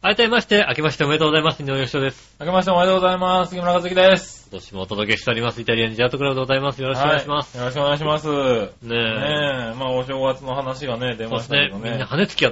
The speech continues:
Speaker 1: やったんですかね。
Speaker 2: 凧揚げとかね。
Speaker 1: うん。
Speaker 2: はいはいはい。
Speaker 1: ねえ。
Speaker 2: なんか、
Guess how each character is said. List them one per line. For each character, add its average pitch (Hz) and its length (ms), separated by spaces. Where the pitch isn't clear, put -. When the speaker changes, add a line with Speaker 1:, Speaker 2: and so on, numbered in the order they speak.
Speaker 1:
や 139 120
っ - 20
た 208 80
ん 170 40
で 135 60
す - 60
か 127 80
ね。 139 180
Speaker 2:
凧 151 240
揚 151 100
げ 147 100
と 139 80
か 135 100
ね。 220 300
Speaker 1:
う 120 40
ん。 - 40
Speaker 2:
は 123 240
い 92 40
は - 0
い 92 60
は 117 840
い。 107 60
Speaker 1:
ね 117 220
え。 - 20
Speaker 2:
な 165 200
ん - 40
か、 120 460